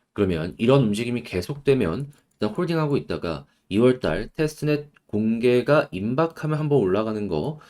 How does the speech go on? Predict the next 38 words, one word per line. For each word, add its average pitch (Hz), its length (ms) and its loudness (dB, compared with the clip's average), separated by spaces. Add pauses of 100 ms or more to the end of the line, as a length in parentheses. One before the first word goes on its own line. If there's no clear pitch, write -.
(140)
그리고 95 400 0 (500)
그 - 80 -6
다음에 131 220 4
삼월 208 340 0
달에 160 320 0
또 262 180 2
조정이 113 360 -2
나왔다가 80 640 -4
이렇게 156 260 -4
올라가는 113 420 0
거 101 240 -4 (240)
해보면 233 280 2
좋은데, 78 560 -6 (180)
이제 110 80 -8
성향에 233 540 2
맞춰서 101 320 -6
단타를 147 480 -4
할 139 100 0
수도 - 160 -8
있겠죠. - 460 -6 (260)
그렇게 180 320 2
해서 151 160 0
이제 85 180 0
리스크 80 420 -8 (180)
여러분들 80 480 -4 (220)
보시면 101 360 -6
될 90 200 -8
것 107 80 -6
같습니다. 123 520 -10
뭐가 175 200 0
됐든지 214 340 2
간에 110 340 -4 (300)
한 180 100 -4
번 185 140 2
정도 170 260 -2
여기서 101 240 0
올라가는 107 460 -2
그림은 95 360 -10